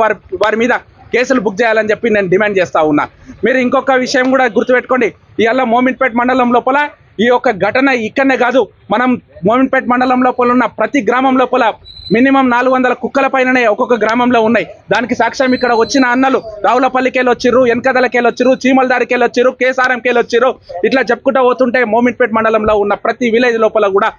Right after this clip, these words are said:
ఐదు వందల, నాలుగు వందల కుక్కల పైననే ఉన్నాయి. కాబట్టి వెంటనే ఈ సమస్య, ఈ సమస్య పట్ల పరిష్కారం చూపించి ప్రజలకు రక్షణ కల్పించాలి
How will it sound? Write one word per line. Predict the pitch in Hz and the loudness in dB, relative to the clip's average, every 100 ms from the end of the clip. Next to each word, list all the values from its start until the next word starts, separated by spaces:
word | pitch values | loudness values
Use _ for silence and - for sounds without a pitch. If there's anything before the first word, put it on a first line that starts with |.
| - - - | -16 -8 -4
ఐదు | 220 | 0
వందల, | 240 226 220 | 0 0 0
నాలుగు | 208 208 | -2 0
వందల | 208 196 | 0 0
కుక్కల | 190 202 247 | -4 -2 0
పైననే | 233 220 220 208 | 0 0 0 0
ఉన్నాయి. | 190 202 | 2 0
కాబట్టి | 185 185 208 247 - _ - | 0 -2 -2 -4 -6 _ -6
వెంటనే | 208 254 254 | -2 0 0
ఈ | 240 | 0
సమస్య, | 226 220 233 240 180 _ 196 | -2 -2 -2 -2 -4 _ -4
ఈ | |
సమస్య | 214 208 240 254 | -2 0 0 0
పట్ల | 240 226 226 - | -2 -2 -4 -2
పరిష్కారం | 208 - 240 226 185 | -4 -2 -2 -2 -2
చూపించి | 208 262 - 196 - - - - - - | 0 -2 0 -2 -2 -6 -18 -18 -10 -4
ప్రజలకు | 214 269 277 269 | -2 0 0 0
రక్షణ | 214 - 269 | -2 -2 -2
కల్పించాలి | 262 226 - 240 180 214 220 | -2 -4 -2 -2 0 0 0